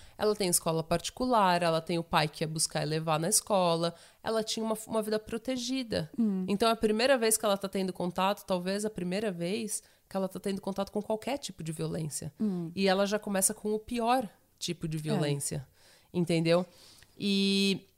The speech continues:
Speaker 1: ela foi estuprada seis vezes pelo Champinha e pelo Pernambuco durante a noite.
Speaker 2: Nossa.
Speaker 1: No segundo dia, eles perceberam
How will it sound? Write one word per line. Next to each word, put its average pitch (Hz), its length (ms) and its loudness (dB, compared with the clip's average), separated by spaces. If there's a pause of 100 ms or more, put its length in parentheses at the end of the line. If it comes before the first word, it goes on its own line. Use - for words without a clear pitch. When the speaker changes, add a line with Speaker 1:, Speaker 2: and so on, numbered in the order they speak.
(640)
Speaker 1:
ela 185 200 2
foi 208 120 -2
estuprada 185 480 -2
seis 226 460 2
vezes 185 400 0
pelo 180 240 -2
Champinha 175 480 -2
e - 20 -4
pelo 175 240 -4
Pernambuco 165 800 -4
durante 165 380 -4
a 180 40 -4
noite. 156 460 -6
Speaker 2:
Nossa. 180 640 -10
Speaker 1:
No 240 240 6
segundo 180 520 2
dia, 180 500 2
eles 220 300 2
perceberam 165 1000 0